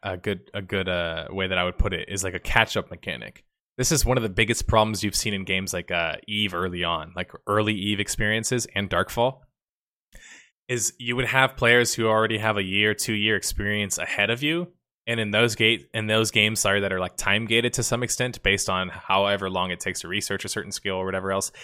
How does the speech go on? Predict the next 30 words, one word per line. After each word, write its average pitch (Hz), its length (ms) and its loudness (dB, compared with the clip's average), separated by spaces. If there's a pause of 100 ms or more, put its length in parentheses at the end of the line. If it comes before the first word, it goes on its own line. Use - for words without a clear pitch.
(160)
it 110 100 0
basically 151 320 2
comes 139 240 -4
to 120 60 -4
the 110 80 -6
point 127 260 -4
where 98 120 -4
it's, - 100 -6
like, 98 160 -4
it's - 100 -2
so 139 300 4
hard 127 280 4
for 110 140 -2
a 101 60 0
new 107 200 -4
player 104 380 -2
to, - 160 -10 (220)
to 117 100 -4
get 120 440 0
up 113 260 -4
in, 110 320 -8 (300)
you 120 140 -8
know, - 80 -8 (120)
in 123 160 0
that 107 140 4
experience 98 800 -2 (340)
and 113 140 -2
immediately 101 500 0
feel 104 380 0
useful. - 640 -6